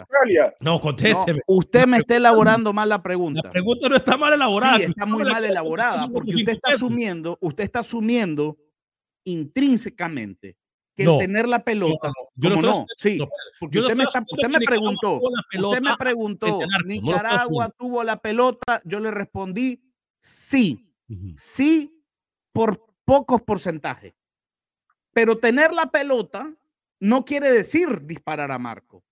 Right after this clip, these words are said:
Speaker 3: Pregúnteme quién disparó a marco, pregúnteme.
Speaker 2: No, exacto. ¿Quién, bueno, le hago la pregunta, ¿quién
Speaker 3: Ajá.
Speaker 2: disparó al marco?
Speaker 3: San Vicente y la Granadina.
Speaker 2: ¿Por qué San Vicente y la Granadina disparó al marco?
Speaker 3: Pues porque fu-,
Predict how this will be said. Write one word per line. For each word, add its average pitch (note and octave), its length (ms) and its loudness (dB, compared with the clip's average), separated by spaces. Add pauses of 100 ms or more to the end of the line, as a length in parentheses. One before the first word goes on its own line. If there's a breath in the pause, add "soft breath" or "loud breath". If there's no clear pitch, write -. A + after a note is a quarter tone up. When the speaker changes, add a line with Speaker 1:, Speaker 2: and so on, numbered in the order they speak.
Speaker 3:
Pregúnteme C4+ 640 0
quién C4+ 220 -4
disparó G#3+ 340 -4
a G3+ 60 -2
marco, B3 440 -6
pregúnteme. G#3+ 680 0 (280)
Speaker 2:
No, B2+ 220 -10
exacto. B2+ 400 -6
¿Quién, F3+ 260 -4
bueno, D3 200 -6
le G#2+ 100 -14
hago A#2+ 120 -10
la B2+ 100 -8
pregunta, F3 320 -8
¿quién D#3 160 -4
Speaker 3:
Ajá. E3+ 60 -2
Speaker 2:
disparó D#3+ 220 -4
al F3 60 -6
marco? A3+ 320 -8
Speaker 3:
San A#3+ 360 -2
Vicente C#4 560 -2
y C4 40 -6
la A3+ 120 -4
Granadina. F#3+ 680 -6
Speaker 2:
¿Por F3+ 300 0
qué F#3 180 0
San G#3 240 -6
Vicente G3+ 480 -6
y - 20 -8
la G#3+ 140 -4
Granadina G3+ 560 -4
disparó D3+ 420 -4
al D#3 80 -2
marco? G3 420 -4 (960)
Speaker 3:
Pues D3 160 -6
porque G#3+ 320 -4
fu-, F3+ 320 -4